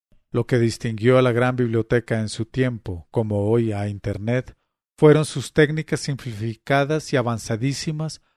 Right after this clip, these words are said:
para encontrar la hebra buscada en la caótica maraña de la sabiduría escrita. Organizar la información sigue siendo un desafío fundamental en la era de las nuevas tecnologías,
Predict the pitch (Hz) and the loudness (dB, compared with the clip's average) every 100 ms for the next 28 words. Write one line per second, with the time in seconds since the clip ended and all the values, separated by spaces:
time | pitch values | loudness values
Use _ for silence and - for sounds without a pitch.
0 | _ - 120 113 107 - 110 - 131 135 | _ 0 2 2 -2 -4 -8 0 0 2
1 | 143 135 135 135 143 127 117 - 143 143 | 2 2 2 0 -2 -2 -6 -2 -2 0
2 | 147 139 110 101 98 - 95 110 135 147 | -2 -2 -2 -4 -6 -6 0 2 2 0
3 | - 117 98 110 131 143 143 - 139 107 | -4 -4 -2 -2 -2 -4 -6 -6 -4 -4
4 | 95 110 104 98 110 135 147 139 - - | -4 -6 -6 -4 -4 -2 -2 -4 -6 -12
5 | 90 - 82 - _ _ _ _ _ _ | -12 -12 -16 -16 _ _ _ _ _ _
6 | _ _ _ _ _ _ _ _ 135 123 | _ _ _ _ _ _ _ _ -2 0
7 | 123 113 135 143 147 147 123 117 160 165 | 0 2 2 2 2 0 0 -2 -2 -4
8 | - 135 127 151 147 151 139 135 143 - | -2 -2 0 0 0 0 0 -2 -4 0
9 | 143 147 - 135 120 113 - 139 147 131 | 2 2 0 -4 -4 -4 0 0 0 -2
10 | 117 127 143 131 117 107 131 139 143 - | 0 2 0 0 -4 -4 -2 -2 -2 -2
11 | 131 113 107 - 151 151 156 | -4 -2 -4 -2 0 0 0